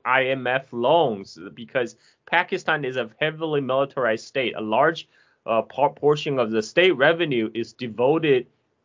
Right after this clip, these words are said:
to the Pakistan military, and their own revenue is not enough to cover that. So to, for, to cover the shortfall in the Pakistani budget, they have to go to I M F to ask for, for loans. Uh,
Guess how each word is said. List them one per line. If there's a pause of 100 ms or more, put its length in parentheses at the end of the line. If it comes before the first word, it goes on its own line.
(100)
to
the
Pakistan
military,
and
their
own (300)
revenue
is
not (160)
enough
to
cover
that.
So
to,
for,
to
cover
the
shortfall (300)
in
the
Pakistani (160)
budget,
they
have
to
go
to
I
M
F (480)
to
ask (120)
for,
for
loans. (400)
Uh,